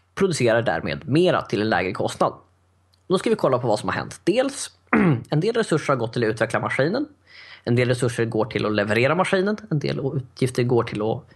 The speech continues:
reparera maskinen. Men låt oss anta att det fortfarande blir färre som behövs i nuvarande produktionsstruktur.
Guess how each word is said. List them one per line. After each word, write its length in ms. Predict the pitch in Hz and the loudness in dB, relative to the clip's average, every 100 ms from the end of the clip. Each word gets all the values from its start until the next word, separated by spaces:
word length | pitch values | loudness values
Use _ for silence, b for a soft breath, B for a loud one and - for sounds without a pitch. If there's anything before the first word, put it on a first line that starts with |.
| b | b
reparera 540 | - 127 147 185 180 175 | -2 0 2 2 2 2
maskinen. 440 | 175 - 160 233 - _ B B B - | 0 0 0 -2 -6 _ B B B -2
Men 160 | 170 | 2
låt 180 | 208 208 | 2 0
oss 100 | 190 | 2
anta 240 | 156 135 | 2 2
att 60 | 143 | -2
det 80 | 156 | 0
fortfarande 420 | 165 156 202 165 | 0 0 2 2
blir 180 | 117 107 | 2 -2
färre 320 | - 107 107 | 0 0 2
som 260 | 110 110 123 _ _ _ | -2 -6 -8 _ _ _
behövs 500 | 147 190 - - - - | 0 2 -2 -10 -12 -6
i 160 | 127 117 | -4 -2
nuvarande 540 | 135 117 113 113 101 139 - - _ _ - | 0 2 2 2 0 -4 -8 -18 _ _ -6
produktionsstruktur. 800 | - 110 110 104 90 - - | -4 -2 -4 -2 -6 -2 -2